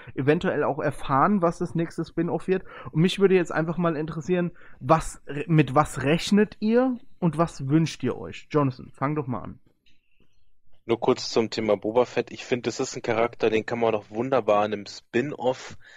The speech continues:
Speaker 2: als Nebencharakter haben
Speaker 1: Jo.
Speaker 2: und nicht als Hauptcharakter. Es ist völlig überflüssig, den als Hauptcharakter zu haben. Wir kennen ja seine Story im Grunde genommen.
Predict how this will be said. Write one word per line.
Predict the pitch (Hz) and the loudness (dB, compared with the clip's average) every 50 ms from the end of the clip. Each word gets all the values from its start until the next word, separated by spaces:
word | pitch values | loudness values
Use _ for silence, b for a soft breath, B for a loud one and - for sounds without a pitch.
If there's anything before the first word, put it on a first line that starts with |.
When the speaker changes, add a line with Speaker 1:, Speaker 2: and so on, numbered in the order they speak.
| B B B B B B B B _ | B B B B B B B B _
Speaker 2:
als | _ 113 113 110 - - | _ -2 -2 -2 -4 -4
Nebencharakter | 117 110 120 139 160 - - 107 107 101 95 - - 95 87 85 | 0 0 2 2 0 -4 -4 -4 -4 -4 -4 -6 -8 -8 -8 -6
haben | 87 82 80 82 85 - - | -10 -12 -12 -14 -18 -18 -12
Speaker 1:
Jo. | - 127 156 - | -8 -8 -6 -4
Speaker 2:
und | - 98 98 | -4 -4 -4
nicht | 107 107 - 98 | -6 -8 -10 -12
als | 98 - - | -12 -12 -8
Hauptcharakter. | 107 117 120 _ - 120 98 90 90 - - - - - - | -8 -8 -8 _ -10 -8 -8 -8 -8 -10 -12 -14 -14 -14 -12
Es | - - - - | -14 -16 -16 -16
ist | - - | -4 -2
völlig | - 123 254 - - | 0 0 0 -2 -4
überflüssig, | - 254 - 131 - - 120 107 - - - | -4 0 0 0 0 -2 -6 -8 -8 -6 -4
den | - 110 | 0 0
als | 107 101 - | 0 0 -2
Hauptcharakter | 113 110 - - - 101 92 - - - - | -6 -8 -8 -10 -10 -10 -10 -10 -16 -20 -16
zu | - 90 | -14 -10
haben. | 92 | -8
Wir | 95 101 | -8 -4
kennen | - - 123 135 | -2 0 2 2
ja | 135 | 2
seine | 123 127 123 131 | 2 2 2 0
Story | 120 - - 123 120 127 127 113 | -2 0 0 0 0 0 -2 -6
im | 110 120 | -6 -8
Grunde | 113 - 117 120 123 120 | -8 -8 -8 -8 -8 -8
genommen. | 113 120 113 117 113 113 123 135 | -6 -4 -2 -2 -2 -2 -4 -10